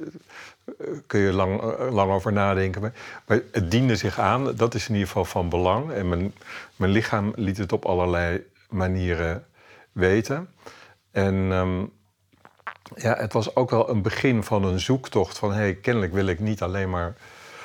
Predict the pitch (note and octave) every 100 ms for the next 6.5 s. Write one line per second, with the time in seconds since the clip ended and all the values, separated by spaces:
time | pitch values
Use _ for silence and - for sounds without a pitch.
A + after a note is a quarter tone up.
0 | - _ _ _ - - G2 F2 G2 -
1 | - - - F#3 - G3 - - - -
2 | - G#2+ G2 - G2+ F2+ G2 F2+ F2 -
3 | _ _ _ _ C3+ A#2 D3+ - - G#2
4 | - F#2+ G2 A#2+ A2+ G2+ - F2+ G#2+ G2
5 | F2 G#2 - A2+ F#2 G#2+ G2 F#2+ F2 F2+
6 | F2+ F2 F2 E2 D#2+